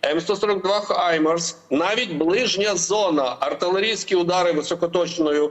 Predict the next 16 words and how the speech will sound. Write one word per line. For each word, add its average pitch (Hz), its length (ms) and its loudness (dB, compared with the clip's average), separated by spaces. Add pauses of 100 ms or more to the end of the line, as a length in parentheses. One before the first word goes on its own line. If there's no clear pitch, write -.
(260)
далекобійною 170 760 2
артилерією, 175 640 2
ствольною 165 500 0
та 151 120 -2
реактивною, 143 680 0 (180)
все 180 300 0
це 180 260 0
повинно 165 380 0
створювати 170 560 0
для 156 160 0
них 175 200 0 (240)
максимальні 185 840 0
ускладнення 175 920 0 (120)
для 156 260 2
формування 175 680 0
резервів, 160 560 0